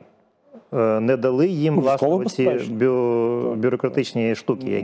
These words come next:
Speaker 1: які
Speaker 2: попередній головнокомандуючий, наскільки я знаю, він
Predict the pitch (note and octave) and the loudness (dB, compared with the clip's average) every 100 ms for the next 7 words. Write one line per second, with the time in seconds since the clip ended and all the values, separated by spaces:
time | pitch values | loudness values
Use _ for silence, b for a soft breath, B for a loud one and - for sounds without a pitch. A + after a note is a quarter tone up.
0 | G#3+ - C#3 - C3+ F#3 C3+ C3 B2+ B2 | -4 -2 0 0 0 0 0 0 0 -2
1 | A2+ B2 F3 F3+ D#3 - C3 A#2+ G#2+ A2 | -2 -2 0 0 0 0 0 0 -2 -2
2 | C3+ C#3 C3 B2 G2+ G#2+ C#3+ A#2 A#2 A#2 | -4 -2 0 0 0 0 0 0 -2 0